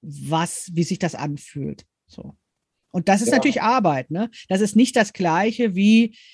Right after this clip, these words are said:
Speaker 1: ich, äh, mache es nur für mich alleine und erlebe es mir selbst, sondern dieses nach außen bringen, dieses intrinsische Wissen und dieses,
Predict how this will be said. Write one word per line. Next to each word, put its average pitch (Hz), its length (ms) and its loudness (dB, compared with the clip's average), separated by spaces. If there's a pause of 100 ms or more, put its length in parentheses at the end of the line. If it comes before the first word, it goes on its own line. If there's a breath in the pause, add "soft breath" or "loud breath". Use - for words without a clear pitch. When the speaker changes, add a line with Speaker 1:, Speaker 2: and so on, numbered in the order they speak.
(200 soft breath)
Speaker 1:
ich, 214 220 -6
äh, 196 140 -6
mache 202 200 0
es 214 140 0
nur 208 160 6
für 202 100 -2
mich 202 240 -2
alleine 185 420 2
und 175 80 -2
erlebe 170 300 -2
es - 80 -10
mir 156 160 -4
selbst, 175 380 0
sondern 180 240 -2
dieses 165 260 -4
nach 160 180 -4
außen 285 420 4
bringen, 139 280 -4
dieses 147 280 -10
intrinsische 233 840 2
Wissen 262 320 0
und 175 180 -6
dieses, 180 220 -6